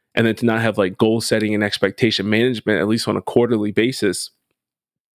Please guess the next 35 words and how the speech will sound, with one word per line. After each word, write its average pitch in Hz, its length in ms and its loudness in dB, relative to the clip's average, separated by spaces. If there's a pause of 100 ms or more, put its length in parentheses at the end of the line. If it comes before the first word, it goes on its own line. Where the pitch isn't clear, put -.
(120)
or 123 80 2
monthly 117 360 2
basis, 107 520 0
you 113 80 4
know, 101 240 -2 (420)
where 117 100 2
you're 110 100 0
kinda 104 200 -2
talking 120 380 0
about 101 300 0
that. 98 260 0
But - 200 2
I, 110 180 0
I 113 120 0
think 110 200 0
this 113 180 0
is 104 120 -2
often 117 280 0
something 98 320 -2
too, 165 400 2 (680)
um, 104 520 -2
that, 110 360 2
you 117 120 2
know, 104 160 2
we've 110 220 2
had 107 140 -2
discussions 110 520 0
on, 107 200 2
and 104 320 -2
I, 107 260 0
I've 107 260 -2 (180)
seen 123 180 2
you 110 140 2
grow 117 380 2
in, 107 220 0